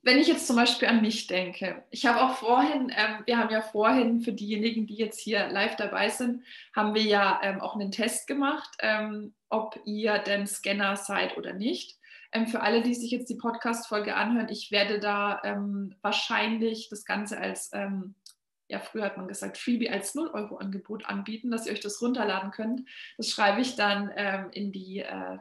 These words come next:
ähm, Shownotes auch mit rein. Dann könnt ihr gerne auch mal den Test machen. Und als ich den gerade vorhin aufgeblendet hatte, musste ich so ein bisschen schmunzeln, weil, ähm, ich mir so gedacht habe,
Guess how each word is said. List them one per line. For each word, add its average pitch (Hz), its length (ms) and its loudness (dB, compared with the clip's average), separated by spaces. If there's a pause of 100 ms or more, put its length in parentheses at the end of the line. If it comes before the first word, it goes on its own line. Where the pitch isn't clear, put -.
ähm, 92 400 -8
Shownotes 220 400 -2
auch 202 160 -8
mit 190 180 -6
rein. 214 300 -2 (1000)
Dann 220 100 -4
könnt 233 180 0
ihr 208 60 4
gerne 202 240 0
auch 202 80 -2
mal 202 140 -2
den 202 120 -6
Test 226 340 -6
machen. 269 300 0 (300)
Und 233 100 -4
als 233 200 4
ich 294 180 2
den 226 220 4
gerade 233 300 2
vorhin 254 320 4
aufgeblendet 247 600 0
hatte, 247 220 -2
musste 262 240 0
ich - 80 -6
so 233 60 -2
ein 233 60 -2
bisschen 220 240 -6
schmunzeln, 254 760 0 (360)
weil, 220 720 6
ähm, 214 540 0 (260)
ich 254 140 2
mir 240 100 6
so 240 140 0
gedacht 240 340 0
habe, 240 240 -2